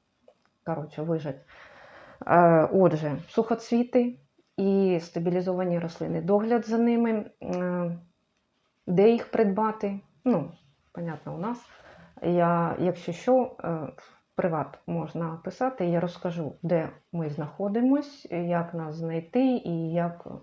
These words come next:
це все придбати. Але це вже, е, ну, по ходу наступних відео буду озвучувати більш детальніше. Отже що, перше знайомство, м, з нами.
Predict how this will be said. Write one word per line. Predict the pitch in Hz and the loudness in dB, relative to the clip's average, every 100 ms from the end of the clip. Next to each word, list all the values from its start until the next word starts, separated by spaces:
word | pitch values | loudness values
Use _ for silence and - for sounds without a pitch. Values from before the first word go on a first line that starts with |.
| _ | _
це | - | -18
все | 165 - | -14 -12
придбати. | - 151 151 - - - _ - - - | -8 -8 -8 -10 -14 -20 _ -20 -20 -8
Але | - 190 226 | 4 6 6
це | 226 - 202 | 2 2 4
вже, | 196 175 190 190 190 180 - - | 4 2 2 4 4 2 -2 -4
е, | - 175 165 147 - _ _ _ - | -2 0 0 -4 -10 _ _ _ -6
ну, | 226 208 | 0 0
по | - | 2
ходу | 196 - 196 175 180 170 170 - | -2 0 -2 0 -4 -4 -6 -8
наступних | 185 175 170 - 180 175 226 | -6 -6 -6 -10 -10 -8 -4
відео | 202 180 175 165 - | -2 -2 -2 -4 -6
буду | 151 170 170 170 - | -8 -4 -4 -4 -4
озвучувати | 170 151 147 - 170 165 - | -6 -8 -12 -14 -16 -16 -8
більш | 170 180 180 - _ _ - | -6 -6 -8 -20 _ _ -8
детальніше. | 175 196 196 165 156 160 165 - - _ - - - - - - - | -2 -2 0 -4 -4 -8 -12 -18 -20 _ -20 -20 -20 -20 -20 -20 -4
Отже | - 269 240 277 | 6 6 8 4
що, | - 170 147 - | 2 -6 -6 2
перше | 277 285 269 | 4 4 2
знайомство, | 233 240 247 269 254 - 165 160 170 - _ _ _ _ _ _ - | 0 4 4 6 4 -2 -10 -10 -14 -20 _ _ _ _ _ _ -6
м, | 175 170 170 170 170 - - - | 0 4 4 2 -2 -10 -16 -4
з | 175 | 0
нами. | 180 160 165 | 2 0 -4